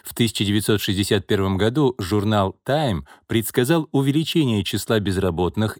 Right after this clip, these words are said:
из-за автоматизации. В другой статье ее назвали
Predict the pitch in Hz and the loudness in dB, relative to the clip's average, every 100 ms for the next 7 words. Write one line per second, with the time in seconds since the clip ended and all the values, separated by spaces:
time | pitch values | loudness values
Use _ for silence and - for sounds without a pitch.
0 | - 92 78 90 92 - 98 - 98 95 | -4 -4 -2 -2 -2 -2 -4 0 -2 0
1 | 113 156 - 87 69 - _ _ - - | 0 0 -2 -6 -6 -10 _ _ -20 -20
2 | - 82 82 92 90 156 - 104 - 98 | -10 -8 -2 0 2 2 2 0 2 2
3 | 95 131 156 - 123 120 139 147 143 123 | 4 2 0 -2 -2 0 2 2 2 -2